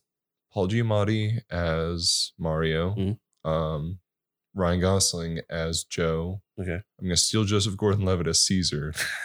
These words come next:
Speaker 2: <laughs>
Speaker 1: 'cause I can't think of anyone for Caesar, and I think he would do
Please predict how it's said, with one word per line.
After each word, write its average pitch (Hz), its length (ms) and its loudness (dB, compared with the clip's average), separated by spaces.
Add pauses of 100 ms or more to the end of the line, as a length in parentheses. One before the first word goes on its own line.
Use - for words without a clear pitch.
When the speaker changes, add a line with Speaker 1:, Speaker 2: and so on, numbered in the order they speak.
(200)
Speaker 2:
<laughs> - 540 -4
Speaker 1:
'cause 95 240 4
I 92 100 6
can't 147 280 8
think 151 260 6
of - 60 6
anyone 113 300 2
for 104 80 -6
Caesar, 104 360 2
and 98 100 4
I 95 40 4
think 101 220 0
he 107 120 2
would 95 160 2
do 90 360 2